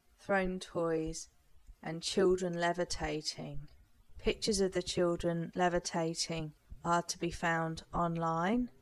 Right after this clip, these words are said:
However, most of the pictures show the children upright rather than horizontally levitating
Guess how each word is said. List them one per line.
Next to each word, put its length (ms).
However, 640
most 300
of 60
the 60
pictures 680
show 340
the 140
children 760
upright 720
rather 320
than 400
horizontally 880
levitating 1120